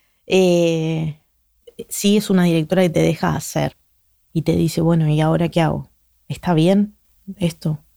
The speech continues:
"Sí, está bien, lo hizo el D F en la corrección". "¿Estás segura?". "Sí". O sea, te deja hacer. Y creo que ahí lo que me pasó es que pude hacer yo más como lo haría a mi manera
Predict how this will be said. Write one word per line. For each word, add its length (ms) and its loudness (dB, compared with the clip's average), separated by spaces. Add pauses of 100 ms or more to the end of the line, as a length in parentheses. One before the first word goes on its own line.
(140)
"Sí, 200 -2
está 180 -4
bien, 200 2
lo 100 2
hizo 280 0
el 80 0
D 140 2
F 220 -4
en 140 -2
la 120 -2
corrección". 500 -4 (640)
"¿Estás 240 -8
segura?". 560 0
"Sí". 440 -4 (460)
O 100 -4
sea, 220 -6
te 80 0
deja 340 2
hacer. 500 -2 (220)
Y 80 -10
creo 200 0
que 80 0
ahí 160 2
lo 100 0
que 80 0
me 120 -2
pasó 220 -6
es 80 -6
que 140 0
pude 280 0
hacer 380 0
yo 440 -2 (340)
más 640 2 (220)
como 260 0
lo 80 2
haría 240 2
a 40 0
mi 180 2
manera 600 0